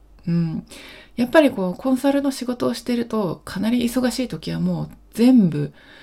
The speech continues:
し-、時間も労力も仕事の方に行ってしまうので、やっぱり何週間か滞ったりとか、本当にそういうの普通だっ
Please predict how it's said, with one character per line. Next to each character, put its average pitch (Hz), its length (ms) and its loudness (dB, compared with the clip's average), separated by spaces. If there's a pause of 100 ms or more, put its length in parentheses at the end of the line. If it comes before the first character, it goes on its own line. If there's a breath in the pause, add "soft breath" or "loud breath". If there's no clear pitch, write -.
(120 loud breath)
し-、 - 260 -12
時 165 140 -6
間 196 260 -2
も 196 100 -2
労 190 200 0
力 151 280 -4
も 147 120 -2
仕 - 180 -8
事 170 240 -4
の 165 80 -2
方 160 180 -4
に 143 120 -2
行 - 60 -14
っ - 20 -20
て - 100 -10
し - 160 -6
ま 156 100 -2
う - 40 -4
の 143 100 -2
で、 147 220 -2 (420 loud breath)
や 220 80 -4
っ 220 60 -8
ぱ 262 100 4
り 226 140 4
何 208 220 2
週 240 220 -2
間 160 280 -2
か 156 100 -8
滞 165 460 -4
っ - 60 -20
た - 140 -14
り - 120 -14
と - 80 -8
か、 160 400 -6 (420 loud breath)
本 247 240 2
当 - 240 0
に 247 60 4
そ 240 160 -2
う 240 60 4
い 247 80 6
う 240 40 4
の 190 80 2
普 - 140 -12
通 180 640 -4
だ 170 140 -2
っ 170 80 -8